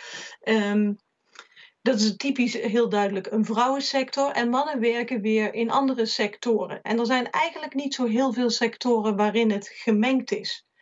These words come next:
Dat is, dat is één kenmerk, dat is de horizontale segregatie. Maar er is ook heel duidelijk een verticale segregatie. Die springt misschien nog wel wat meer in het oog.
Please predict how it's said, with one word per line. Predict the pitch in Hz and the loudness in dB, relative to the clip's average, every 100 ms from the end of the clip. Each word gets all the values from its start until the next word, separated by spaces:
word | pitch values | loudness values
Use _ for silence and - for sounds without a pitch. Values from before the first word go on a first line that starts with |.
| - - - - - _ | -20 -20 -20 -20 -20 _
Dat | 247 254 | -2 0
is, | 214 | -4
dat | - 254 233 | -6 -6 -6
is | 190 | -4
één | 196 226 233 | 0 0 0
kenmerk, | 262 262 247 269 311 | 0 0 0 0 -2
dat | - 233 | -4 0
is | 214 208 | 0 0
de | 240 | 0
horizontale | 208 233 233 233 240 233 233 233 | 2 2 2 0 -2 0 0 0
segregatie. | 226 233 226 220 226 226 226 277 | -2 -2 -2 -2 0 -2 -4 -4
Maar | 262 254 | -2 -2
er | 254 | -2
is | 247 | -2
ook | 214 196 233 | 0 -2 0
heel | 226 202 | 0 2
duidelijk | 185 202 202 208 | 0 -2 -2 -2
een | 240 202 | 0 0
verticale | 247 311 - 262 214 190 202 | 2 0 -2 0 0 0 -2
segregatie. | - 185 196 185 - - - 202 | -2 -4 -6 -6 -6 -6 -4 -2
Die | 202 | 0
springt | 208 - 247 233 | -2 0 0 2
misschien | 233 214 - 208 | 0 0 2 2
nog | 202 | 2
wel | 202 196 | 0 0
wat | 190 208 | 2 2
meer | 226 269 277 | 2 2 0
in | 208 | 0
het | 196 - | -2 -2
oog. | - - | -4 -6